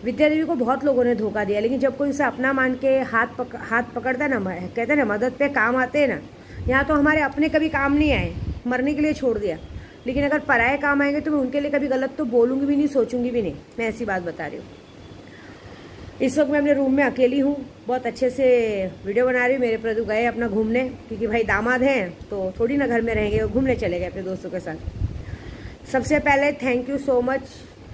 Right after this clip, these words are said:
मेरे प्रदू के सारे दोस्तों को। दोस्त क्या, मेरे भाई हैं वो। मैं जब उस दिन बहुत दुखी थी ना, जिस दिन मेरे प्रदू में लफड़ा हुआ था, तो मेरे पवन भाई ने, विलास भाई ने कहा था, "दीदी, आपने एक भाई से धोखा खाया है ना, अब हमारा देखिएगा, अगर हम भाई आपको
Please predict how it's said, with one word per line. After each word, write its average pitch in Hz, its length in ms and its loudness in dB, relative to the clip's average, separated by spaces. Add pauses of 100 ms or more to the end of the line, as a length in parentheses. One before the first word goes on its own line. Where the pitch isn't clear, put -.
मेरे 226 200 0
प्रदू 233 280 -2
के 247 120 2
सारे 226 340 2
दोस्तों 226 420 -2
को। 240 140 0
दोस्त 262 320 2
क्या, 285 140 0
मेरे 262 160 4
भाई 214 280 0
हैं 233 120 0
वो। 151 180 -6 (1000)
मैं 247 100 6
जब 277 140 4
उस 285 100 2
दिन 302 140 2
बहुत 294 180 4
दुखी 254 320 -2
थी 330 120 2
ना, 330 80 2
जिस 254 160 -2
दिन 269 80 0
मेरे 269 140 0
प्रदू 247 240 0
में 277 100 4
लफड़ा 240 260 0
हुआ 240 180 2
था, 277 140 -2
तो 277 180 -2
मेरे 262 200 2
पवन 247 340 0
भाई 240 240 4
ने, 240 220 2
विलास 226 300 0
भाई 247 140 2
ने 254 80 0
कहा 240 180 -2
था, 262 120 0
"दीदी, 247 240 -2
आपने 233 340 0
एक 254 280 2
भाई 240 180 0
से 254 120 -4
धोखा 220 280 -6
खाया 226 260 0
है 202 80 -2
ना, 180 120 -4 (960)
अब 240 100 0
हमारा 247 320 4
देखिएगा, 196 420 -2
अगर 214 260 0
हम 226 180 -2
भाई 233 180 2
आपको 233 260 0